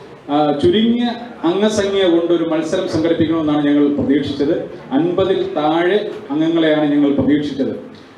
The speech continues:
ദൈവാനുഗ്രഹത്താൽ നൂറിൽ കൂടുതൽ അംഗങ്ങൾ വിവിധ മത്സരങ്ങളിൽ പങ്കെടുത്തു. അതിൻ്റെ ഭാഗമായിട്ടാണ് അല്പം സമയം ദീർഘമായി പോയതും കാലാവസ്ഥയും പ്രകൃതിയും ചെറിയ ഒരു വ്യത്യാസം വന്നതിൻ്റെയൊക്കെ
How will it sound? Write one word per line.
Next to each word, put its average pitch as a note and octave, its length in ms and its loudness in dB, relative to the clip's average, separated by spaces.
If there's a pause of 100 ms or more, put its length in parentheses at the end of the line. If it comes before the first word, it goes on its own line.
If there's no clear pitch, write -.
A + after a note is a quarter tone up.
(100)
ദൈവാനുഗ്രഹത്താൽ E3 840 2 (520)
നൂറിൽ F#3+ 340 2 (120)
കൂടുതൽ D3+ 360 2 (280)
അംഗങ്ങൾ D#3 320 2 (200)
വിവിധ D3+ 220 2 (100)
മത്സരങ്ങളിൽ C3+ 600 0 (220)
പങ്കെടുത്തു. B2 400 -2 (460)
അതിൻ്റെ D#3+ 340 2 (140)
ഭാഗമായിട്ടാണ് D#3 760 0 (460)
അല്പം B2+ 340 0 (240)
സമയം D3+ 340 0 (280)
ദീർഘമായി D#3+ 640 2
പോയതും D#3 360 2 (540)
കാലാവസ്ഥയും F#3 680 0 (120)
പ്രകൃതിയും F3+ 480 2 (460)
ചെറിയ E3+ 320 4 (220)
ഒരു F3+ 200 2
വ്യത്യാസം G#3+ 500 2
വന്നതിൻ്റെയൊക്കെ E3 600 2